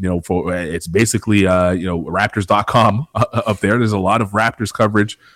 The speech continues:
uh, that the fans want. And I don't, I can't remember a time where we've gone into an off season with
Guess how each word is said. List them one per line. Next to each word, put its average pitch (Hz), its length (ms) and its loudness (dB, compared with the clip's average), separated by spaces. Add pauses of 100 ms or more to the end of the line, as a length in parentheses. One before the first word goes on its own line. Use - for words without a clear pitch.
(180)
uh, 95 420 2
that 104 160 -4
the 95 80 -8
fans 110 340 2
want. 120 400 2
And 120 300 2 (800)
I 123 120 2
don't, 170 180 2
I 123 80 2
can't 123 340 0
remember 170 460 4
a 147 40 0
time 101 540 2
where 101 300 0
we've 120 220 6
gone 120 220 2
into 117 180 0
an 104 80 0
off 113 200 2
season 92 420 -4
with 95 160 -2